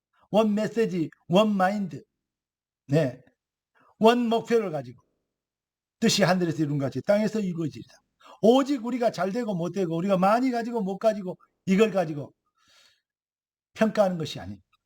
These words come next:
하나님이 주신 것, 하나님의 것을 가지고 하나님께 영광 돌릴 수 있도록 하신 것 얼마나 행복합니까? 이렇게 되는, 예, 정말로 교회를 세우신 진짜 이유, 여러분의 발 앞에서 모든 흑암이 꺾이는 느-, 진짜 능력 나타나는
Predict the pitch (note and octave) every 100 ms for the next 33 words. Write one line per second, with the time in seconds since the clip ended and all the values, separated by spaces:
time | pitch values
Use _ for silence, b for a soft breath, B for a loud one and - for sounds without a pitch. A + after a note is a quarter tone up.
0 | B B - C#4 D4+ D#4 D#4 A#3+ A3+ B3
1 | A#3 F3 A#3 A#3 A3+ A3 F#3+ D#3+ E3 D3+
2 | C#3+ C3+ F#3+ B3 C#4 C4 C4+ A3 A3 A#3+
3 | A#3 A3 G3+ F3+ F#3+ E3 E3 D#3 D3 C3
4 | B B F#3 G3 G#3 F#3 F3+ E3+ F3 A2+
5 | F#2+ - _ _ _ E3 F3+ F3+ - G#2
6 | F#2 - _ _ _ _ _ _ _ _
7 | _ _ _ - B2 G#2 - _ _ _
8 | _ - E3 G3 F#3+ F#3+ F#3+ F#3 - _
9 | - F#3 F#3 F3+ F3 D3+ D#3+ - G3 G3
10 | A3+ G3+ F3+ E3 E3 A3 A3 A3 G3+ G3
11 | G3+ F3+ B3+ E4+ E4 C#4+ C4+ A#3+ G#3+ G3
12 | F3 B2 _ _ _ _ _ A#2+ C3 E3+
13 | D#3+ F3 C3 D3+ E3+ G3+ F#3 E3+ E3 D3+
14 | D3+